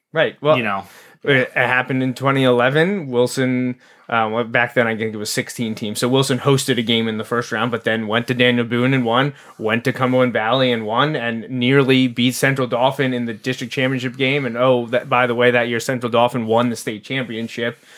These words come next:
Speaker 1: And then just last year, Wilson had to go to York William Penn, then go to Central York, and then finally go to Harrisburg. And I don't think anyone, um, l-, looking back on it should be like, "Yeah, man, I can't wait to play Wilson in the first round. Um, we get to host them." I, I,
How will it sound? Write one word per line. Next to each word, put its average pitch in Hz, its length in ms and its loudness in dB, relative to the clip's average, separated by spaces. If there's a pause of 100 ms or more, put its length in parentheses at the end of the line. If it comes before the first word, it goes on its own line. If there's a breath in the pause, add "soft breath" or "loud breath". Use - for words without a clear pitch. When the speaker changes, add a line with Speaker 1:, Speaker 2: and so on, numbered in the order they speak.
(280 loud breath)
Speaker 1:
And 127 140 -2
then 147 140 4
just 156 160 2
last 170 320 2
year, 120 140 0
Wilson 113 320 0
had 113 180 -4
to 117 60 -6
go 117 300 0
to 127 160 -6
York 127 320 -2
William 131 280 -2
Penn, 127 360 0 (220 soft breath)
then 113 260 -4
go 120 280 4
to 127 120 -6
Central 139 360 0
York, 165 240 4
and 135 100 -2
then 123 80 -2
finally 123 380 -2
go 120 180 2
to 113 120 0
Harrisburg. 117 580 0
And 104 100 -12
I 107 60 -10
don't 110 140 -8
think 120 160 -2
anyone, 123 460 2 (400 soft breath)
um, 104 420 -4 (840)
l-, 139 140 -4
looking 139 340 2
back 143 220 2
on 131 140 2
it 120 60 4
should 123 180 -4
be 123 100 2
like, 110 180 0
"Yeah, 147 200 4
man, 120 260 2
I 139 100 2
can't 131 240 0
wait 139 180 2
to 120 60 -2
play 123 160 2
Wilson 117 360 -2
in 107 60 -8
the 107 100 -8
first 123 320 -2
round. 117 420 0 (340 soft breath)
Um, 107 360 -6
we 127 120 0
get 127 140 -2
to 110 80 -4
host 135 300 -2
them." 101 340 -8
I, 123 100 -8
I, 127 180 -10